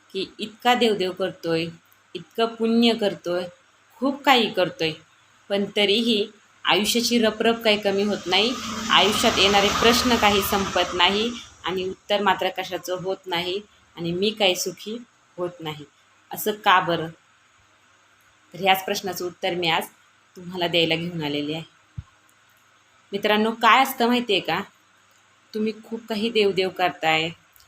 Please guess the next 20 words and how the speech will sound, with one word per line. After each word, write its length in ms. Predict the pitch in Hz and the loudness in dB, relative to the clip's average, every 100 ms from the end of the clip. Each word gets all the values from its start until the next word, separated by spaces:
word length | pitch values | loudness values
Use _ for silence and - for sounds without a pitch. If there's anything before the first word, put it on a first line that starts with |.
| _ _ | _ _
खूप 100 | 220 - | -14 -2
काही 140 | 226 | -2
पुण्यकर्म 760 | 233 226 233 226 226 214 190 185 | -2 -2 0 0 0 0 -2 -2
करताय, 640 | 175 180 165 - 175 175 180 _ _ _ _ _ _ _ | -2 -2 -2 0 0 0 -6 _ _ _ _ _ _ _
खूप 240 | - 247 - _ _ - _ _ | -6 -6 -8 _ _ -20 _ _
ठिकाणी 360 | 233 240 226 226 | -4 0 2 2
जाताय 380 | 226 214 196 190 | 2 2 4 4
देवाला 500 | 175 175 165 160 156 165 _ _ _ | 4 4 4 4 0 -4 _ _ _
किंवा 160 | 202 | -2
होईल 480 | 220 165 240 269 262 | -2 2 4 4 4
तेवढं 240 | 285 277 254 | 4 4 2
पुण्य 300 | 262 247 226 | 0 2 2
तुमच्या 320 | 233 226 233 | 0 -2 -2
हातून 300 | 214 202 214 | -2 -2 0
घडतंय, 380 | 208 180 160 156 - - - _ | 0 0 0 -4 -6 -20 -20 _
होईल 260 | 226 240 233 | -2 0 2
तेवढं 200 | 247 247 | 4 4
दानधर्म 720 | 247 226 233 247 233 240 262 | 4 6 6 4 2 4 2
तुम्ही 300 | 247 233 226 | 0 -2 -2
करताय, 460 | 220 180 151 170 | -2 -2 0 -4